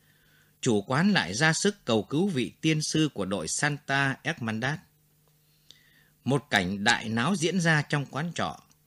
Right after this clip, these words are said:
với những tiếng khóc, tiếng kêu, tiếng thét, những nỗi lo âu sợ hãi bất hạnh, những nhát gươm, những quả thụi vào mặt, gậy gộc phang vào người, những miếng đá hậu và những cảnh đổ máu. Giữa lúc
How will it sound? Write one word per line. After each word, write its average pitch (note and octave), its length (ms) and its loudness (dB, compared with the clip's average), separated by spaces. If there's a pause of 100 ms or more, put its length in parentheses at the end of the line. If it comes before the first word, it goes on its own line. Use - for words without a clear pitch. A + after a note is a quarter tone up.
(160)
với A#2+ 160 -2
những D3 160 -6 (100)
tiếng D3 200 -2
khóc, - 480 -4 (120)
tiếng D#3 200 -2 (140)
kêu, E3 300 2 (200)
tiếng C#3+ 260 -2
thét, F#3+ 240 -2 (580)
những D3 200 -2
nỗi D#3+ 180 -2
lo C3+ 260 0
âu C3 320 -2
sợ - 320 -2
hãi G#2+ 320 -8
bất G3 240 -6
hạnh, - 220 -6 (500)
những D3 220 -2
nhát G3 180 0
gươm, D#3+ 360 2 (340)
những D3+ 260 -2 (100)
quả D#2+ 320 -4
thụi A#2 240 -4
vào F2 160 -8
mặt, E2 220 -4 (380)
gậy A#2+ 200 -2
gộc F#2+ 340 -6
phang C3+ 280 -4
vào F#2 160 -4
người, E2 320 -6 (460)
những E3+ 180 -2
miếng D#3 180 0
đá D#3+ 140 2
hậu A#2 360 -6 (360)
và G2+ 100 0
những G2+ 180 -4
cảnh D#2 320 -6
đổ D#2+ 160 -4
máu. G2 320 -10 (1080)
Giữa C3 240 -2
lúc G3+ 160 -2